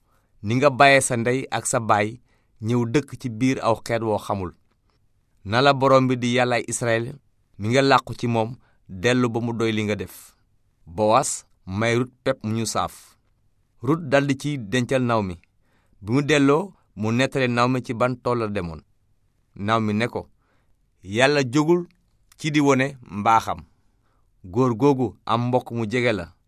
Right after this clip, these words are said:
bokk na ñi ñu mën a jë-, jëlaat." Te Bowaas waxoon na Rut bu mu dem ci beneen tool ngir bañ ñu def ko dara lu bon. Benn bés, Nawmi ne Rut, "War naa laa wutal jëkkër ju la toppatoo bu baax." Tey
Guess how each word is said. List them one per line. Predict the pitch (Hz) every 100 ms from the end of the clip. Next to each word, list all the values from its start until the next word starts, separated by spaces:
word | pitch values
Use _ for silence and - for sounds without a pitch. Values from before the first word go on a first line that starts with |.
| _ _ _ 85
bokk | 87 131 131 131
na |
ñi | 123 123 113
ñu |
mën | 123 120
a | 113
jë-, | 110 101
jëlaat." | 107 101 90 _ _ _ _ _ _ _ _
Te | 117
Bowaas | 107 127 143 -
waxoon | 120 117 139 127
na |
Rut | 123 139 _ _ _ -
bu |
mu | 107 123
dem | 135 123
ci | 117
beneen | 120 123 123
tool | 120 127 147 _ _ _
ngir | 104 113
bañ | 104 120
ñu | 123
def | 113 120
ko | - 113
dara | 101 101 107 -
lu | 98
bon. | 95 90 76 _ _ _ _ _ -
Benn | 92 117 123
bés, | 120 151 - 117
Nawmi | 117 120 120
ne | 117
Rut, | 113 - _ _ _ _ _ _ _
"War | 92 113 135
naa | 147 147
laa | 147 139
wutal | 135 139 131
jëkkër | 127 - 135 139 _ _ -
ju | 117
la | 123
toppatoo | 135 127 127 120
bu | 110
baax." | 117 104 - - _ _ _ _ _ _ _ _ _ _
Tey | 135 143 214